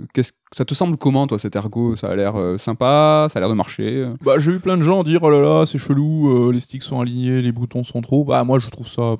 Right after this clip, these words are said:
Speaker 2: pas dégueulasse, ça, attends, j'attends de voir, euh, ce que ça donne en main, mais
Speaker 1: Le trackpad, je, deux trackpads, euh, est-ce que pour le R T S, le F P S, c'est pas quelque chose qui va fonctionner ?
Speaker 2: Ouais, pour, même pour la caméra, ça peut être, euh, plus fluide et tout qu'un autre stick, je sais pas. Moi, je suis pas effrayé en l'état, après j'attends de voir ce que ça donnera, je sais pas toi ce que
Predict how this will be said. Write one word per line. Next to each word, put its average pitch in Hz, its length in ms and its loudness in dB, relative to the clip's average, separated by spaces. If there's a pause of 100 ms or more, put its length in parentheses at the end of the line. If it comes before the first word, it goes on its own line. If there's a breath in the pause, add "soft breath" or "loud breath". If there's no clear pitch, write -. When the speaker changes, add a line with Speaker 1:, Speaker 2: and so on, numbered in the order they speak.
(100)
Speaker 2:
pas 117 100 0
dégueulasse, 120 380 0
ça, 120 100 -6
attends, 117 220 -8
j'attends 113 240 -6
de 110 60 -2
voir, 110 640 -4
euh, 117 40 -8
ce - 80 -14
que - 80 -16
ça - 120 -10
donne 113 160 0
en 113 100 -2
main, 202 180 0
mais 123 120 0
Speaker 1:
Le 123 60 2
trackpad, 139 500 0
je, 107 300 0
deux 120 200 0
trackpads, 147 380 -6 (220)
euh, 101 400 -6
est-ce 107 120 -8
que - 80 -12
pour 113 220 -4
le 113 120 2
R 107 120 -4
T 131 80 -2
S, 123 200 -2
le 110 80 -2
F - 100 -8
P 117 120 -4
S, 117 220 0
c'est - 80 -10
pas 107 100 -6
quelque 110 140 -10
chose 120 160 -10
qui - 100 -14
va 101 80 -4
fonctionner ? 120 480 -2 (180 loud breath)
Speaker 2:
Ouais, 135 280 2
pour, 120 160 -8
même 117 160 -2
pour 113 140 -4
la 110 100 -2
caméra, 127 380 -2
ça 127 140 -6
peut 120 120 -6
être, - 180 -10
euh, 113 380 -4
plus - 140 -14
fluide 123 360 -8
et 120 80 -4
tout 139 160 -8
qu'un 120 160 -6
autre 117 160 -4
stick, 180 220 -6
je 135 80 -2
sais 123 100 -6
pas. 123 140 -6 (260 loud breath)
Moi, 139 160 4
je 165 80 0
suis - 180 -14
pas 151 120 0
effrayé 151 300 2
en 135 80 4
l'état, 143 280 2
après 135 180 -2
j'attends 120 220 -2
de 117 60 0
voir 117 80 -6
ce - 80 -18
que - 40 -20
ça 117 100 -6
donnera, 120 260 -2
je - 60 -10
sais - 40 -20
pas 117 120 -10
toi 135 140 -12
ce - 60 -14
que - 60 -8